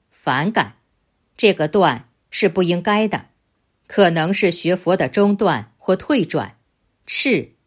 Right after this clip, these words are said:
就是指责，希望能够继续下去，这是一种心理反应。”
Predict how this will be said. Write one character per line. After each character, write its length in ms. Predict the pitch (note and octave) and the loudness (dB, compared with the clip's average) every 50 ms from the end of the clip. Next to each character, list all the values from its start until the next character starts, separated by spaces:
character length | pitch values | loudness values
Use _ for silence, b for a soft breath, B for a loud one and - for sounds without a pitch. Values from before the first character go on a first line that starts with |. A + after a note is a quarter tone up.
| _ _ - | _ _ -2
就 180 | - C4+ A#3 | 2 2 2
是 120 | - - E3+ | 2 2 0
指 220 | E3 - D3+ B2+ | -2 -2 -6 -6
责， 460 | A#2 - C3+ A#2 A#2 C3 D3 D3+ _ _ _ _ _ _ _ _ _ | -6 -6 -6 -6 -6 -6 -8 -8 _ _ _ _ _ _ _ _ _
希 180 | - - - C4 | -6 -4 0 2
望 220 | B3+ A#3+ G3 D#3+ | 2 2 2 0
能 200 | C3+ B2 C3+ D#3 | -2 -2 -4 -2
够 320 | D#3+ - F#3+ D3+ B2 - - - | 0 2 2 2 2 -2 -6 -6
继 200 | - - C#4+ G#3+ | -2 0 0 0
续 160 | - - - | -2 -4 -6
下 280 | - - F#3+ D3+ A2 | -4 -2 -2 -2 -4
去， 340 | A#2 - - - C3+ G2+ - _ _ _ _ _ _ _ _ _ _ - | -4 -8 -8 -8 -10 -10 -14 _ _ _ _ _ _ _ _ _ _ 2
这 120 | - G#3 | 2 4
是 160 | G3 - F#3 | 4 4 2
一 100 | F3 E3+ E3+ | 0 0 0
种 300 | E3+ E3+ B2+ G#2+ - _ _ _ _ _ | 0 -2 -2 -2 -4 _ _ _ _ _
心 340 | - - - A#3 A3+ A3+ G#3+ | -10 -4 0 2 4 4 4
理 200 | F#3 C#3+ D#3 E3+ | 2 0 -2 -4
反 360 | E3+ - F3+ C3+ G#2 G2 A#2 | -4 -2 -4 -2 -4 -6 -6
应。” 200 | C3+ D3 B2 | -6 -6 -6